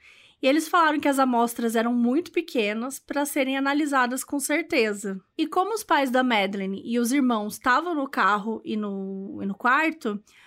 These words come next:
o D N A também podia ser de qualquer um deles, porque todo mundo compartilhava a mesma genética. E, gente, vamos combinar que eles estão aqui até agora colocando tudo nas costas dos pais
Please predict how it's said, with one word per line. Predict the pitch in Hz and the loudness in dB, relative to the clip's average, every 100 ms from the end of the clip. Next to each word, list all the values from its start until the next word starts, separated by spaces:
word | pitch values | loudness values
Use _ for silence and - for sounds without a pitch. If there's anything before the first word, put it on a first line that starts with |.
| - - | -20 -6
o | 277 | -2
D | 285 349 | 2 2
N | 302 | 4
A | 285 | 2
também | 320 349 320 330 | 2 2 2 2
podia | 349 302 359 | 0 0 0
ser | 370 | 0
de | 349 | 0
qualquer | 381 359 381 | -2 0 0
um | 381 | 0
deles, | 392 381 392 302 247 | -2 -2 -2 -2 -4
porque | - 277 311 | -6 -4 -4
todo | 311 320 330 311 330 | -4 0 0 0 -2
mundo | 302 294 302 | 0 0 0
compartilhava | 294 277 277 - 277 247 269 | -2 0 -2 0 0 2 0
a | |
mesma | 262 254 262 | 0 -2 -2
genética. | 254 285 302 240 240 - - 214 - - | -2 0 2 0 -2 -10 -14 -14 -14 -6
E, | 240 | 0
gente, | 330 311 294 | 2 2 2
vamos | 285 320 392 | 2 0 0
combinar | 381 269 240 233 226 226 | 0 2 2 2 0 -2
que | - | 0
eles | 240 240 233 | 0 0 -2
estão | - 226 | -2 -2
aqui | 214 214 - 262 240 220 - | -2 -4 -6 -4 -4 -6 -4
até | 247 240 302 | -4 -2 0
agora | 349 240 226 233 254 208 185 208 - _ _ _ _ _ _ _ | 0 2 4 4 2 0 -2 -6 -12 _ _ _ _ _ _ _
colocando | - 262 262 - 247 233 254 233 214 233 - | 0 4 2 2 2 2 0 -2 -4 -4 -2
tudo | 320 339 381 381 370 392 403 _ _ _ _ 311 | 2 4 4 4 4 4 0 _ _ _ _ -2
nas | 240 269 | 0 0
costas | - 262 214 214 - 226 | 0 2 2 0 -2 -4
dos | 226 311 - | -2 -4 0
pais | 277 226 220 285 320 - | 2 2 2 2 0 -4